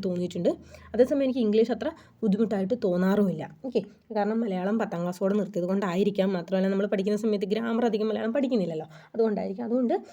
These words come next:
ഈ ചോദ്യമരവും ഉത്തരപ്പൂവും എന്നുള്ള ഈ ഒരു പംക്തി മലയാളം വ്യാകരണം റിലേറ്റഡ് ആയിട്ടുള്ളതാണ്. അപ്പം അതും എനിക്ക്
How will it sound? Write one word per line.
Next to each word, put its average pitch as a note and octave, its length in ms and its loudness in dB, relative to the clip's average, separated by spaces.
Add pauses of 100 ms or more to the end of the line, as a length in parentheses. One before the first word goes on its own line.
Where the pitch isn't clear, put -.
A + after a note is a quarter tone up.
(140)
ഈ C#4+ 160 -2
ചോദ്യമരവും G#3+ 800 0
ഉത്തരപ്പൂവും G3+ 520 0
എന്നുള്ള F#3+ 280 2 (800)
ഈ G#3 160 0
ഒരു G#3 100 2
പംക്തി G#3+ 380 0 (340)
മലയാളം F#3 440 0
വ്യാകരണം F#3+ 460 0
റിലേറ്റഡ് F3 320 0
ആയിട്ടുള്ളതാണ്. F3 440 -2
അപ്പം E4 360 -8
അതും A3 220 -4 (280)
എനിക്ക് F#3+ 280 -4